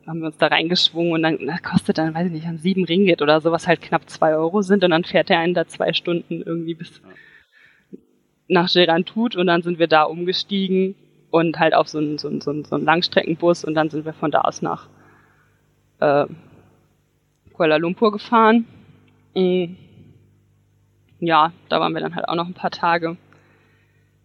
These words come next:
Speaker 1: Und ich weiß nicht, ob da dann schon die Regenzeit anfing oder ob Kuala Lumpur so zu Süden gehört. Da hat's auf jeden Fall heftig geregnet. Es hat vorher auch an den anderen Stellen immer mal wieder geregnet.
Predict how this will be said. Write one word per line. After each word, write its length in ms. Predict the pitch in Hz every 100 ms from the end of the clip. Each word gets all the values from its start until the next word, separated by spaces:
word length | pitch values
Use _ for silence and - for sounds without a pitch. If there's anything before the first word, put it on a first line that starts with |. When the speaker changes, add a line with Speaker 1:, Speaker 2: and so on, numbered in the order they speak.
| _ _ -
Speaker 1:
Und 140 | 196 _ _ -
ich 120 | -
weiß 280 | 196 254 269
nicht, 160 | 226
ob 80 | 185 185
da 200 | 180 202
dann 160 | 226 214
schon 200 | 220 202
die 80 |
Regenzeit 640 | 180 175 262 285 - 269 247
anfing 960 | 226 247 - - _ _ - 254 254 240
oder 260 | 202 214
ob 180 | 185 _
Kuala 300 | - 202 190
Lumpur 440 | 190 214 - 220 196
so 140 | 202
zu 240 | - -
Süden 560 | 170 165 202 269 285 269
gehört. 540 | 247 226 233 233 226 - -
Da 120 | 202
hat's 140 | 202 226
auf 120 | -
jeden 120 | 214
Fall 100 | 208
heftig 440 | 190 202 - 170 -
geregnet. 520 | 165 156 160 - 165
Es 120 | 170
hat 140 | 208 - - _ -
vorher 380 | 226 247 269 262
auch 100 | 220 _ _
an 100 | 208
den 140 | 202 180
anderen 340 | 202 247 262
Stellen 340 | - 226 214 214
immer 240 | 214 202
mal 280 | 196 165 165
wieder 300 | 190 285 294
geregnet. 720 | 285 269 277 - 277 294